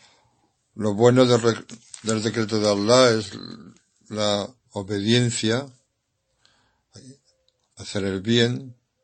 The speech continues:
que Allah te haya guiado al Islam, como en nuestro caso, alhamdulillah,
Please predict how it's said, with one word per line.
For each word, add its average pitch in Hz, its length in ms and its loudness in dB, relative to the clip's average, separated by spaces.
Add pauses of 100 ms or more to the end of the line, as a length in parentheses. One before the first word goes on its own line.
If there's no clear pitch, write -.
(580)
que 101 120 -10
Allah 98 240 0
te 101 100 0
haya 101 200 2
guiado 98 420 2
al 92 100 -4
Islam, 110 520 -8 (720)
como 95 260 -6
en 95 60 -6
nuestro 95 320 -8
caso, 113 300 -2
alhamdulillah, 101 760 -8